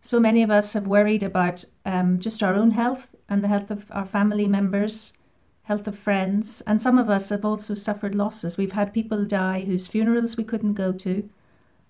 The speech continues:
um, because of the restrictions. There's just been so much uncertainty that we've all had to face.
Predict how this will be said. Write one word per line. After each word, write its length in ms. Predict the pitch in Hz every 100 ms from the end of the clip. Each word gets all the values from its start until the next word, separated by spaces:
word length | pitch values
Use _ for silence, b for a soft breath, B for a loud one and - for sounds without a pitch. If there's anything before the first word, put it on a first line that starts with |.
| _ -
um, 280 | 185 185
because 340 | 185 185 208 202
of 80 | 190
the 80 |
restrictions. 840 | 196 190 - - - - - - -
There's 140 | 214
just 140 | 247
been 120 | 262 233
so 200 | - 254
much 180 | 254
uncertainty 880 | 226 214 - 214 208 202 180 165 - _ _ _
that 120 | -
we've 160 | 190 185
all 180 | 185 185
had 200 | 185 -
to 100 | -
face. 580 | - 190 185 - -